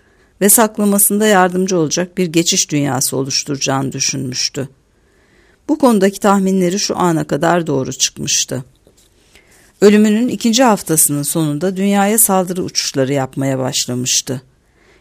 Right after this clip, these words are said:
İlk denemelerinde yaya olarak gidebileceği yerlerle sınırlamıştı kendini.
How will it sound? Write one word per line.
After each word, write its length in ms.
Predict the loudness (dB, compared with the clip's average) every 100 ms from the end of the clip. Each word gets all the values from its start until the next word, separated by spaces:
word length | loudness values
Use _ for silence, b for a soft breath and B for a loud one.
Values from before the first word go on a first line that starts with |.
| b 2
İlk 240 | 2 4
denemelerinde 680 | 4 4 4 4 4 2 2
yaya 340 | 4 4 4
olarak 440 | 2 0 0 -2 -4
gidebileceği 640 | -2 -2 -2 -4 0 2
yerlerle 580 | 2 0 0 0 0 2
sınırlamıştı 800 | 2 2 0 -2 -2 -2 -4 -6
kendini. 560 | -4 -2 -2 -6 -8